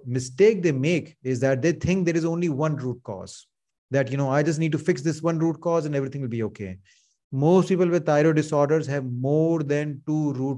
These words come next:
causes playing a role for their thyroid. And some people might have, you know, stress or food as a main root cause. Other people might have toxins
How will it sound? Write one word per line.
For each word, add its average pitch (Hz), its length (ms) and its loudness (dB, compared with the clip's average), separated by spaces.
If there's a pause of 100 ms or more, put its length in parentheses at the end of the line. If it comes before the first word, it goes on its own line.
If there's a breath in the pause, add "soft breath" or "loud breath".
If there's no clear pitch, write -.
causes 123 480 -4
playing 139 460 -2
a 131 60 -2
role 135 300 2
for 131 220 -6
their 113 140 -4
thyroid. 98 500 -8 (880 loud breath)
And 156 460 0 (240)
some 170 260 0
people 180 240 2
might 156 320 2
have, 147 460 0 (120)
you 123 120 -8
know, 151 240 -8 (100)
stress - 520 -2 (100)
or 131 240 2
food 208 320 0
as 143 120 4
a 139 60 0
main 131 220 -2
root 117 240 -4
cause. 98 340 -10
Other 135 180 0
people 156 220 0
might 143 220 2
have 139 160 -4
toxins 196 640 0